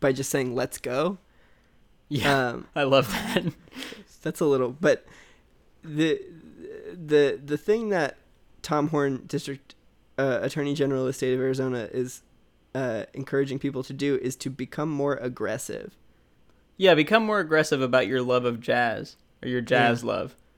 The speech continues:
Speaker 1: Does that sound like, I mean, does that <laughs> sound like anything that a jazz fan, anything approaching something that a jazz fan might do?
Speaker 2: It sounds like something that a jazz fan in the vein of Tom Horn might do.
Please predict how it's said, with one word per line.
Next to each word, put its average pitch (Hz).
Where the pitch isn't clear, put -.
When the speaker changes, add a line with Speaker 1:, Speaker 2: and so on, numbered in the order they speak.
Speaker 1:
Does 156
that 277
sound 330
like, -
I 202
mean, 247
does 165
that 294
<laughs> -
sound 262
like -
anything -
that 196
a 175
jazz 156
fan, 151
anything 190
approaching 147
something 147
that 139
a 139
jazz 139
fan 143
might 135
do? 139
Speaker 2:
It -
sounds 285
like 262
something 226
that 165
a 156
jazz 143
fan 143
in 139
the 135
vein 135
of 127
Tom 139
Horn 160
might 127
do. 123